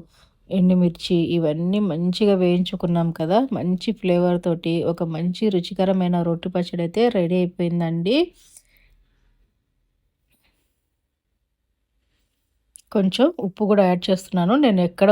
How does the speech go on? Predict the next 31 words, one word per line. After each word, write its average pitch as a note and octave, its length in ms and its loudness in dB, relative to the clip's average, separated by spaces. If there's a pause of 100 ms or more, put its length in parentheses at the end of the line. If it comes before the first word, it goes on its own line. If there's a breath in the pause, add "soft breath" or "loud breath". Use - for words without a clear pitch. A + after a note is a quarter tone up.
ఉప్పు F3+ 240 -2
అయితే F#3 240 0
యాడ్ F3 260 4
చేయలేదు F3+ 400 2
కదా, F3 180 4 (100)
ఇప్పుడైతే F3 320 -2 (100)
ఉప్పు - 220 -4
అయితే F3 220 -2
యాడ్ E3 220 0
చేసేస్తున్నాను E3+ 640 -2
దీంట్లోకి. E3 500 -2 (580 loud breath)
రుచికి G#3 380 0
సరిపడా F#3 480 2
వేసుకోండి, F3 540 0 (100)
మరీ F#3 180 4 (100)
ఎక్కువ F#3 340 -2
వేసుకోకండి E3 760 -2
ఉప్పు E3+ 220 -4
అనేది. E3+ 320 2 (540 loud breath)
దీంట్లోకి F#3 500 4
ఎక్కువ G3+ 320 2
ఏం F#3 160 2
పట్టదనమాట, E3+ 600 -2 (140)
ఉప్పు E3+ 220 -4
అనేది E3 240 0 (100)
కొంచెమే F3 420 0
పడుతుంది, D#3+ 560 -2 (540 loud breath)
ఎందుకంటే F#3 460 2
ఇది A#3+ 80 4 (100)
కొంచెం F3 260 0 (220)
తక్కువ F#3 240 -2